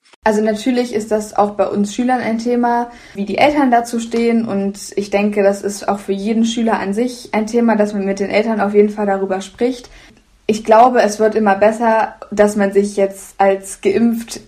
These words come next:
in Anführungszeichen outen kann. Also das ist ja nichts Schlimmes, es ist ja für die meisten was Gutes. Da wird bei uns offen drüber gesprochen. Natürlich gibt es immer Ausnahmen, das möchte ich gar nicht vorwegnehmen. Ich denke, es wird immer jemanden geben, der sagt, oder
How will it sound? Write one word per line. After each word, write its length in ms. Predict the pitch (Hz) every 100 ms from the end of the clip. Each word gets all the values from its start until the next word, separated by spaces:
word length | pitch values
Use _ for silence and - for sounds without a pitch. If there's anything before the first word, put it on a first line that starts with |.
| -
in 120 | 208
Anführungszeichen 840 | 202 226 - 220 226 208 190 202 202
outen 420 | 202 240 247 247
kann. 400 | - 226 247 247
Also 220 | 214 208 202
das 140 | 196
ist 160 | 208 -
ja 100 | 202
nichts 280 | 214 -
Schlimmes, 320 | - 220 208 196
es 120 | 202
ist 160 | 202
ja 240 | 208 196 196
für 160 | 196
die 100 | 202
meisten 440 | 196 196 214 - 190
was 200 | 202 -
Gutes. 480 | 220 226 220 233 - - - _
Da 180 | 208 196
wird 180 | 214 214
bei 120 | 190
uns 220 | - 233
offen 280 | - 240 240
drüber 260 | 226 220 202
gesprochen. 840 | 196 - 214 240 254 254 240 - -
Natürlich 420 | - 208 233 226 226
gibt 160 | 233
es 120 | 214
immer 260 | 208 208 185
Ausnahmen, 560 | 196 196 190 180 180 196
das 200 | 190 202
möchte 240 | 196 202
ich 100 | 190
gar 140 | 190
nicht 160 | 196 202
vorwegnehmen. 580 | 190 202 208 220 220 208
Ich 100 | 202
denke, 280 | 196 196 202
es 100 | 202
wird 140 | 196
immer 200 | 208 202
jemanden 400 | 202 196 196 190
geben, 280 | 196 196 196
der 120 | 196
sagt, 360 | 196 190 190 - - -
oder 280 | - 202 196